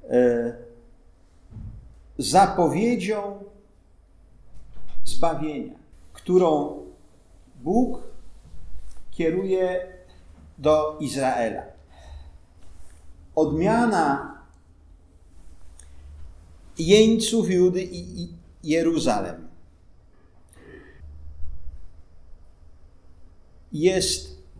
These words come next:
uzupełnieniem, albo odwrotnie, jej uzupełnieniem jest zgromadzenie narodów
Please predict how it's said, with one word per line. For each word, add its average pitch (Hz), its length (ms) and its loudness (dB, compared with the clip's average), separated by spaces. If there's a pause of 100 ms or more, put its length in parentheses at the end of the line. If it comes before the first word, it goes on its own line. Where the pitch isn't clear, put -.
(1500)
uzupełnieniem, 208 1200 4 (1300)
albo 135 280 2
odwrotnie, 151 440 2 (220)
jej 254 480 0
uzupełnieniem 160 840 -2
jest - 640 -2 (1500)
zgromadzenie 170 1000 0
narodów 151 1040 -4